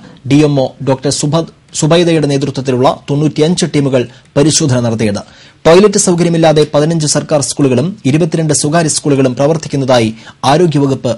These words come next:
അധികൃതർ കണ്ടെത്തി. കുടിവെള്ളത്തിന്റെ ഗുണമേന്മ പരിശോധിക്കാത്ത എൺപത്തിനാല് സർക്കാർ സ്കൂളുകൾക്കും അൻപത്തിയെട്ട് സ്വകാര്യ സ്കൂളുകൾക്കും നോട്ടീസ് നൽകിയിട്ടുണ്ട്.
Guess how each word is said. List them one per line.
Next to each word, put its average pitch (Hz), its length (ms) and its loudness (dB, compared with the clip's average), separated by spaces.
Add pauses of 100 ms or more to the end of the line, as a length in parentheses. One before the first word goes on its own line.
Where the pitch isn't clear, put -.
അധികൃതർ 127 520 -2
കണ്ടെത്തി. 107 320 -4 (400)
കുടിവെള്ളത്തിന്റെ 190 600 2
ഗുണമേന്മ 160 500 0
പരിശോധിക്കാത്ത 143 720 0 (120)
എൺപത്തിനാല് 147 640 -2
സർക്കാർ 147 360 -4
സ്കൂളുകൾക്കും 131 640 -2 (360)
അൻപത്തിയെട്ട് 160 640 0 (100)
സ്വകാര്യ 160 360 0
സ്കൂളുകൾക്കും 143 640 -2
നോട്ടീസ് 147 380 -4
നൽകിയിട്ടുണ്ട്. 110 460 -4